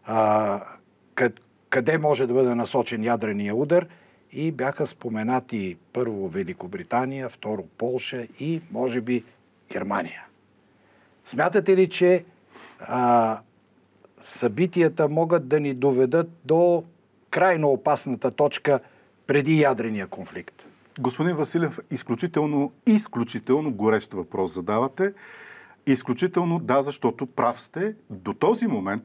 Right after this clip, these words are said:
Speaker 2: до преди около два-три месеца, от руската страна отговаряха на провокациите от страна на американците за това, че, видите ли, руснаците щели да използват ядрено оръжие, като обясняваха, че това не е така. Спор няма.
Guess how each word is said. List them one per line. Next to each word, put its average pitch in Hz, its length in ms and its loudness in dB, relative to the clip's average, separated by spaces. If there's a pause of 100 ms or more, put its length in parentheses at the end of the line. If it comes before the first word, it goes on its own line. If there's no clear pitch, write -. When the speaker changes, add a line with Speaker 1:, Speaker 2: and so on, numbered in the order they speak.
Speaker 2:
до 107 140 -10
преди 104 400 -2
около 104 340 -4
два-три 113 340 -2
месеца, 101 520 -6 (520)
от 107 200 -2
руската 208 360 0
страна 160 360 -2
отговаряха 117 840 -2 (260)
на 107 160 0
провокациите 101 840 -2
от 95 120 -2
страна 110 280 -2
на 104 100 0
американците 123 720 -4
за 139 380 0 (420)
това, 120 300 2
че, 143 160 -10
видите 139 280 -6
ли, 135 60 2
руснаците 120 440 -4
щели 113 260 -2
да 98 60 -2
използват 107 460 -2
ядрено 98 380 -2
оръжие, 92 320 -6
като - 240 -6
обясняваха, 131 540 -2
че 160 160 -10
това 110 420 -2 (600)
не 131 100 2
е 110 60 0
така. 95 260 -6 (520)
Спор 202 260 2
няма. 151 300 -2